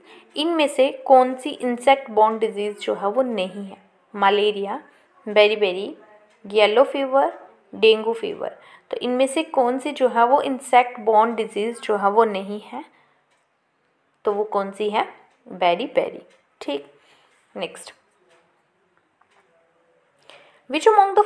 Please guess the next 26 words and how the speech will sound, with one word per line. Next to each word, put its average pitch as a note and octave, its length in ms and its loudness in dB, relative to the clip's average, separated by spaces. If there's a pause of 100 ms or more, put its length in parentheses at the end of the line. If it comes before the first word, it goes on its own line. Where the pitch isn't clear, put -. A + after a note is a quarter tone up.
following D4 380 4
area C#4 240 -2
in C#4 260 -4
India A3 280 -2
has B3 200 2
the G3 200 -2
largest F#3+ 600 -4
number D4 280 4
of B3 220 6 (500)
endemic C4 440 -2 (460)
plant B3+ 260 4
species? - 580 -12 (420)
इनमें C#4 240 -2
से F4 140 0
कौन C#4 300 2
सा F4+ 120 6
ऐसा F4 260 4
area A#3+ 420 2
है C#4 120 -2
India A3+ 280 0
में A3 200 -8 (280)
जिसमें E4 280 -2
large B3 460 6
number D#4+ 280 0
of D4 140 6
endemic B3 420 -4